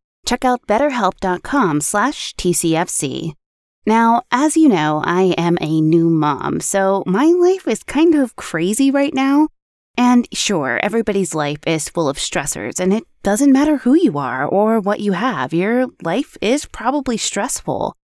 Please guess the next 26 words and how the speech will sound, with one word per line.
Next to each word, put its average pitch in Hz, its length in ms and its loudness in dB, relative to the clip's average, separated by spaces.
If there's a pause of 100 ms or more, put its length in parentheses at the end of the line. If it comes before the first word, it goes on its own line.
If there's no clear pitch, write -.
(400)
But 262 240 0
I'm 349 300 6
learning 220 380 4
to 185 120 -2
navigate 175 840 0
how - 360 -2
to 285 100 0
deal 170 360 -2
with 165 260 -4
any 285 200 6
type 254 260 -2
of 196 220 -2
postpartum 202 720 -2
blues 190 360 0
that 165 120 -2
I 170 60 2
may 165 160 2
be 156 120 -2
having, 156 560 -2
and 165 300 -2 (340)
BetterHelp 202 580 -2
has 185 420 -4
honestly 240 580 -2
really 190 380 0
helped 170 260 -4
me. - 320 -6